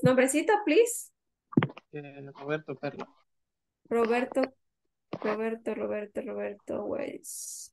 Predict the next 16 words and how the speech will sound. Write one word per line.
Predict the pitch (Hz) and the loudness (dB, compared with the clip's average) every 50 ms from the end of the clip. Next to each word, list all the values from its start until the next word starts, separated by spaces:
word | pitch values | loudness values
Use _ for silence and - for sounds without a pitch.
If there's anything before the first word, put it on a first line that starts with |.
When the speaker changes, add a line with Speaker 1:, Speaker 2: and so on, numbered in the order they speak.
| _ | _
Speaker 1:
Roberto? | - - - - - - - - - _ _ - - - - - - - _ _ _ - - - - _ - - _ _ - - - - _ _ | -10 -10 -8 -6 -6 -6 -6 -8 -10 _ _ -12 -10 -10 -10 -12 -16 -20 _ _ _ -20 -20 -20 -20 _ -20 -20 _ _ -18 -18 -18 -18 _ _
Speaker 2:
Sí. | - - - _ - - - - _ _ _ _ _ _ _ _ _ _ _ _ _ _ _ - 165 160 - 180 180 - _ _ _ _ _ _ _ - - - - 165 | -20 -20 -20 _ -20 -20 -20 -20 _ _ _ _ _ _ _ _ _ _ _ _ _ _ _ -16 -14 -14 -14 -16 -20 -20 _ _ _ _ _ _ _ -18 -14 -12 -4 0
No | 156 165 165 | 0 0 2
tenía | 165 180 165 165 160 | 2 0 2 2 0
activo | 156 156 - 180 170 151 | 0 -4 -6 -4 -2 -2
el, | 135 127 - _ _ _ _ _ - | -2 -2 -6 _ _ _ _ _ -8
el | 135 127 - - - - | -6 -6 -6 -6 -6 -6
micrófono, | 139 135 135 - 147 147 151 - 156 151 139 - | -4 -4 -2 -2 -4 -6 -6 -6 -6 -6 -6 -4
por | - - | -6 -6
eso | - 82 - - 85 | -6 -6 -8 -8 -6
no. | 82 82 80 76 71 _ _ _ _ 196 - | -6 -6 -6 -8 -10 _ _ _ _ -8 -6
Speaker 1:
Ah, | - 214 214 185 | -4 -4 -4 -4
that | - - - | -4 -4 -4
is | 233 - - - | -6 -8 -8 -8
why, | - - - - - - | -6 -6 -6 -6 -8 -10
right. | - 95 - - - | -10 -10 -10 -10 -14